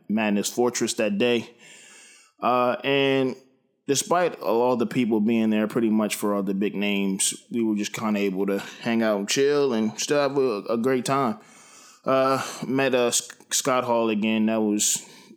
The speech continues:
I mean, typical experience. You meet Scott Hall, and you know what it is. It's,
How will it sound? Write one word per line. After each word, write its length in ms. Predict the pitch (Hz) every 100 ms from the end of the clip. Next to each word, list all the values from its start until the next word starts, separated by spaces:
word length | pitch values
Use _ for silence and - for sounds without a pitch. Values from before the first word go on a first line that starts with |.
| _ - _
I 40 | 110
mean, 200 | 110 101
typical 440 | 120 101 - 95
experience. 440 | 92 - 98 98
You 80 | 101
meet 160 | 98 92
Scott 240 | - 95
Hall, 300 | 98 90 87
and 280 | 87 76 80
you 80 | 90
know 120 | 90
what 100 | 82
it 120 | 87
is. 240 | 82 87 82
It's, 180 | -